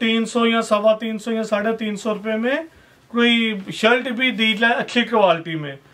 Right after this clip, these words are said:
तो brand कैसे दे सकता है? तो खुदारा इन चीज़ों से आप खुद बचा करें। माजरत के साथ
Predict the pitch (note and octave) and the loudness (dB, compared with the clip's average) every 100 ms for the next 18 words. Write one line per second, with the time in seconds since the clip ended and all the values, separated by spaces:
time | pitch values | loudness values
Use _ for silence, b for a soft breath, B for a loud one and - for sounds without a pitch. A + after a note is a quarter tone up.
0 | b b A#3+ G#3 G#3 A3 A#3+ G3+ F3+ B3+ | b b -12 -10 -8 -10 -8 -8 -6 -6
1 | F#3+ D3+ D3 - A#2+ C3 D3+ - _ _ | -4 -8 -10 -14 -16 -16 -16 -20 _ _
2 | b b b b b b _ G3+ - G3 | b b b b b b _ -12 -6 2
3 | F#3+ G3 A3+ B3 A#3+ A#3 G#3 F3+ A3 G#3+ | 4 4 4 0 -2 -4 -6 -2 -2 0
4 | A#3+ A3+ A#3 B3+ - D#4+ E4 A3 F#3 G#3 | 0 4 2 2 -6 -8 -2 -2 2 0
5 | F#3+ A3 B3 D#4 B B B _ C#4+ - | 0 -2 -4 -4 B B B _ -18 -18
6 | - - _ _ G#3+ C4+ D4+ D#4+ D#4+ D#4+ | -20 -20 _ _ 2 4 4 0 -2 -2
7 | - A3+ A#3+ | 2 4 2